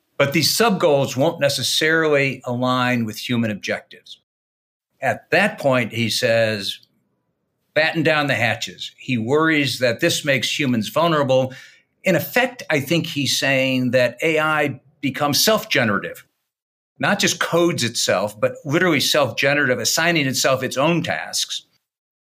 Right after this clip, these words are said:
How should we think about that? 'Cause it isn't A I today. A I today is interesting,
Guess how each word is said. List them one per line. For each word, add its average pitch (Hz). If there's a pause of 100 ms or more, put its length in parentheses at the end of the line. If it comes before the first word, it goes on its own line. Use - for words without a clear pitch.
(120)
How 214
should 208
we 196
think 220
about 123 (520)
that? 139 (640)
'Cause 165
it 175
isn't 220
A 165
I 151
today. 113
A 202
I -
today 156
is - (320)
interesting, 160